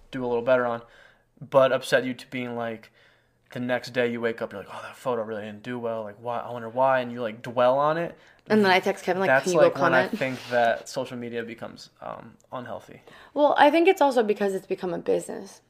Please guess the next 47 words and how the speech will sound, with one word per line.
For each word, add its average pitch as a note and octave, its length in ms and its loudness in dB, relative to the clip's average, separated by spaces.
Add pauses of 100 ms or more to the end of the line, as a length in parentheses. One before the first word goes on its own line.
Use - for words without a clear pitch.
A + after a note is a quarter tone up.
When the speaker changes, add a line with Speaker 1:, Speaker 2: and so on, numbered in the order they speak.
(160)
Speaker 2:
And G#3+ 100 4
it's, G#3 200 0
like, F#3+ 200 2
it G#3 220 -2
Speaker 1:
Yeah, G#3 80 4
Speaker 2:
directly G3+ 380 4
Speaker 1:
well, D3 80 -2
Speaker 2:
correlates. F#3+ 440 4
Like, F3+ 120 -4
Speaker 1:
yeah. G3 100 2
Speaker 2:
uh, G3+ 180 6 (140)
brands G#3 540 0
won't F#3+ 440 -2 (280)
work - 240 0
with G#3 120 -6
me F3+ 160 0
if E3 160 -6
I F3 80 -6
don't F3 180 -4
have F3 160 -4
a F3 40 -6
certain F3+ 220 -10
amount F3 200 -6
of F3 60 -10
engagement. G3+ 680 -2
And, F3+ 220 -6 (420)
like, G3 120 0
that's A3 180 8
a G#3+ 60 6
huge G#3 280 2
thing G#3+ 140 2
with G#3+ 80 2
the G#3 140 2
YouTube A3+ 340 2
Speaker 1:
Yeah. F#3 80 0
Speaker 2:
videos F#3 280 2
that F#3 120 4
I'm F3+ 80 0
upset - 340 0
with, G#3+ 240 2
because F#3 400 -2 (580)
the F#3+ 100 2
videos G#3 420 6
that F#3 400 2
do F#3+ 260 2
really F#3 340 2
well F3+ 460 0